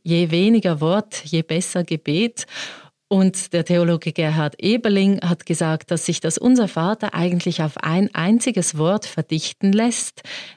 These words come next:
nämlich eben diese Anrede, das Vater,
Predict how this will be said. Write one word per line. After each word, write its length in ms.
nämlich 400
eben 300
diese 260
Anrede, 720
das 240
Vater, 680